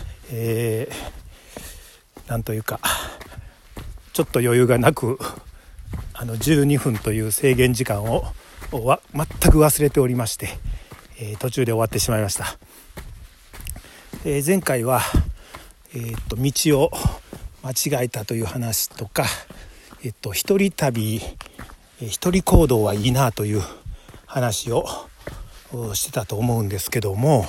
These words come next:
ちょっとこう、まあ、道を間違えて、えー、き-、あの、歩いてきた道を、まあ、戻りながら、ふと思ったのが、この、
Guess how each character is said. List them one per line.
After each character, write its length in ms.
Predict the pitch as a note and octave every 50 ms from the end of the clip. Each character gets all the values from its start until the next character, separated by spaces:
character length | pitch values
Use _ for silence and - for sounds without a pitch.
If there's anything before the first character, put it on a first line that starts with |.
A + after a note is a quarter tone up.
| - - - - - - - - - - - - - - - - _
ち 120 | - -
ょ 20 | F3
っ 20 |
と 140 | - - C3+
こ 360 | - - C3+ B2+ A#2+ B2+ C#3+ -
う、 20 | - - - -
ま 60 | B2
あ、 20 | A#2
道 340 | B2 C#3+ D3+ - - F3+ E3
を 40 |
間 100 | D#3+ E3
違 380 | E3 - - F3 E3 F3 D#3 B2+
え 40 | A#2
て、 300 | - - A2+ G#2 G2 - - - - - - - _ _ _ _ _ _ _ _ _ - -
え 440 | A2+ A#2+ A2+ A2+ A2+ A2+ G#2+ A#2 - - - - - - - - _ _ _ _ _ _ - - - - - - - - - - - - - - - - - - - - _
ー、 840 | - - - - - - - - - - - _ - _ - - -
き-、 160 | - A3 - - _ -
あ 60 | C3 A#2
の、 240 | A2 A2+ A2 G#2 - - - - - - - - - -
歩 180 | C3+ C3 C#3 C#3+
い 60 | B2+
て 80 | D3
き 80 | C3 -
た 100 | - C3+
道 300 | C3 B2+ A#2 - C#3+ B2+
を、 40 | A#2+
ま 140 | B2+ C3 B2+
あ、 60 | A2
戻 300 | G#2+ B2 D3 D3+ E3+ D#3+
り 120 | D3+ D3
な 160 | C#3 C#3+ C3+
が 140 | B2+ C3 A#2
ら、 240 | A#2 A#2 G#2 - - - - - - - - - - - - _ _ _ - - - - - - - - - _ - - - - - -
ふ 160 | - - G#3+
と 140 | - - - - - - - D#3 F#3 F3+ - - - - - - - -
思 200 | - D#3 D#3 C#3
っ 40 | A#2+
た 220 | - - - - G#2+
の 140 | G2 F2
が、 180 | F#2+ A#2+ A#2+ G#2+ - - - - - - - - - - _ - _ _ - -
こ 140 | - C#3+
の、 260 | C3 C3 B2+ C3+ -